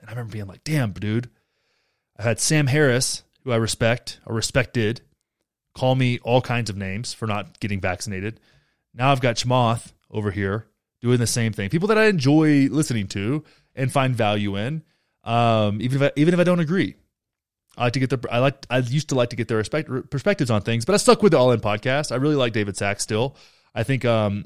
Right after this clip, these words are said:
they both show a lot of report, uh, support for R F K, which I find really admirable and brave on their end, honestly. And so I was listening to the podcast. They talk about the crypto stuff, and they're getting into the Liv and P G A merger.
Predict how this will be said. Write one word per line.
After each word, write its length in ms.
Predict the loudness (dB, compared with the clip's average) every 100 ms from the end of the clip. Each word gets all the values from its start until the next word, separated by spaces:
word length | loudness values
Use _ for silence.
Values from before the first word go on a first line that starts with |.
| -8
they 140 | -4
both 240 | 4 4 4
show 160 | 2
a 20 |
lot 140 | 2 2
of 80 | 0
report, 420 | 0 -2 -2 -2
uh, 220 | -2 -2
support 320 | -4 0 0
for 100 | 0
R 140 | 0 0
F 120 | 0
K, 220 | -2 -2
which 140 | -2
I 40 | -4
find 240 | -6 -4
really 480 | -2 -2 -2 -6 -8
admirable 580 | -8 -4 -2 -2 -4 -6 -8
and 120 | -6
brave 300 | -2 0 0
on 120 | -2
their 140 | -2 -4
end, 200 | -4 -4
honestly. 400 | -6 -6 -8 -10 _ _ _ _ _ _ _ _ _ _
And 460 | 0 4 6 4 4
so 80 | 4
I 20 |
was 80 | 2
listening 240 | 0 -2
to 40 | 0
the 100 | 0
podcast. 480 | 0 0 0 0 0
They 220 | 0 2
talk 160 | 0
about 160 | -2 -4
the 60 | -2
crypto 340 | -6 -2 -2
stuff, 360 | 0 2 2 0
and 80 |
they're 100 | -4
getting 180 | -4 -4
into 160 | -4 -4
the 80 | -2
Liv 460 | 0 2 0 -4
and 160 | -10 -6
P 140 | -4
G 160 | -2 -2
A 20 |
merger. 460 | 0 -2 0 -2